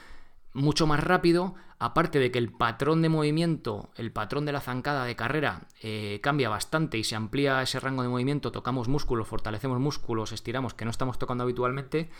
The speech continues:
el impacto de cada zancada es mayor, con lo cual esto es positivo.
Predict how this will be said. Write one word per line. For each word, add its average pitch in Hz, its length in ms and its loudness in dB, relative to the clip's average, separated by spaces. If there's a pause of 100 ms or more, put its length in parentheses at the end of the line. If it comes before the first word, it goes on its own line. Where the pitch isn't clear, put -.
(400)
el 123 140 0
impacto 127 520 2
de 107 100 -2
cada 139 180 -2
zancada 143 320 -2
es 147 80 -2
mayor, 120 320 0
con 104 140 -4
lo 104 80 -4
cual 160 320 0 (960)
esto 110 200 0
es - 60 6
positivo. 110 640 4